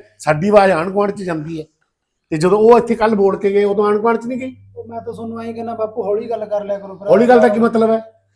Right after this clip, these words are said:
Speaker 1: ਤੁਹਾਡੇ ਕਾਰੇ ਕਰਕੇ ਇੱਥੇ ਆਏ ਹੋ, ਉਹਨਾਂ ਨੂੰ ਕੀ ਲੋੜ ਸੀ ਇੱਥੇ ਆਉਣ ਦੀ?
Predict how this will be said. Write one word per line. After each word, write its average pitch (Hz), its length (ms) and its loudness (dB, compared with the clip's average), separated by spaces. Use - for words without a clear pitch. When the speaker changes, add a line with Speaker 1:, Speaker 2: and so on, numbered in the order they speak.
Speaker 1:
ਤੁਹਾਡੇ 170 280 6
ਕਾਰੇ 208 340 4
ਕਰਕੇ 214 240 2
ਇੱਥੇ 226 220 2
ਆਏ 226 200 6
ਹੋ, - 220 -2
ਉਹਨਾਂ 202 160 0
ਨੂੰ 233 100 -4
ਕੀ 247 60 -2
ਲੋੜ 233 140 4
ਸੀ 214 80 0
ਇੱਥੇ 220 180 -2
ਆਉਣ 226 180 -4
ਦੀ? 240 120 -12